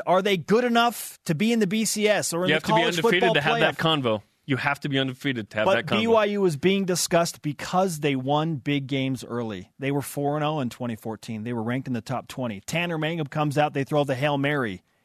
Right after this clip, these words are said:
Speaker 1: You're number one on SportsCenter's top ten. Then you beat Boise State with a Hail Mary, who was ranked two and oh, going to U C L A as the nineteenth ranked team in the country.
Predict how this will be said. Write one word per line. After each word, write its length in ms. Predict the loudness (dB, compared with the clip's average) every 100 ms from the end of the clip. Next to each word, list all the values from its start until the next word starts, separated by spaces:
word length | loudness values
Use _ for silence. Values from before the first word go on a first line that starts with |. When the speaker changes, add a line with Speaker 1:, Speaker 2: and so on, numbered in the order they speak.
| _
Speaker 1:
You're 140 | -2 0
number 280 | 2 2
one 160 | 0 0
on 140 | -2
SportsCenter's 560 | -4 -2 -2 0 -4 -4
top 300 | -4 -4 -4
ten. 320 | -4 -2 -4 -4
Then 380 | -2 0 0 0
you 140 | -2
beat 260 | -2 -4 0
Boise 340 | 0 0 -2
State 360 | 0 0 0 0
with 180 | -2
a 80 | -2
Hail 320 | -2 0 0
Mary, 360 | 2 2 2 0
who 120 | 0
was 260 | 0 0 -2
ranked 460 | 0 0 -2 -8 -18 _ _ _
two 260 | 0 4 6
and 80 |
oh, 320 | 6 4 2 0
going 240 | 2 2 2
to 60 |
U 140 | 0 -2
C 220 | 2 2
L 180 | 4 4
A 160 | 4
as 160 | 2 0
the 80 | 0
nineteenth 480 | 0 -2 -4 -4
ranked 240 | -2 -4 -2
team 160 | -2
in 60 | 0
the 80 | 0
country. 420 | -2 -2 -4 -8